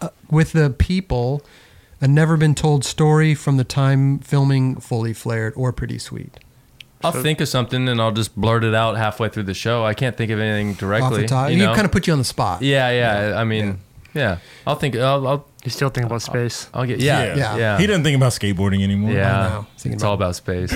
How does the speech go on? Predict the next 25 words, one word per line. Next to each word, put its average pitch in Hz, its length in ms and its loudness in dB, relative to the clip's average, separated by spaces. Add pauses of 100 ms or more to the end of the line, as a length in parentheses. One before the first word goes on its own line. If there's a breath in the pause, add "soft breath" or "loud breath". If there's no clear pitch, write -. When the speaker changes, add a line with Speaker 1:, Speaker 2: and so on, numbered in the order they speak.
(140)
Speaker 1:
<laughs> - 140 -12
Uh, 143 600 2
Chris - 320 0
Harper 147 340 2
asks, 131 460 0 (160)
uh, 135 220 0
with 143 220 2
New 175 200 4
Deal 165 240 4
making 147 340 2
some 143 300 0
sort 143 260 0
of 123 60 -2
a 123 60 -2
comeback, 135 840 0 (360 loud breath)
what 151 140 2
other 147 140 4
companies 131 380 0
would 117 100 -2
you 117 60 -4
guys 117 180 -4
like 113 160 -6
to 110 60 -12
see 113 160 -8
return 110 540 -8